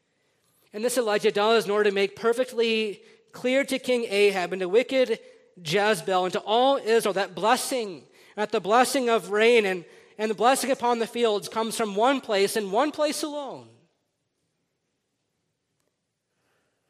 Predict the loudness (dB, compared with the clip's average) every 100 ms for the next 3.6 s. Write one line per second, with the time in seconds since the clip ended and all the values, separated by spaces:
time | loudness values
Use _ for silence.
0 | _ _ -20 -12 -12 -10 -10 -8 -10 -6
1 | -6 -6 -8 -12 -12 -12 -14 -20 _ _
2 | -12 -8 -6 -6 -6 -8 -12 -16 -16 -16
3 | -18 -20 -20 -20 -20 -20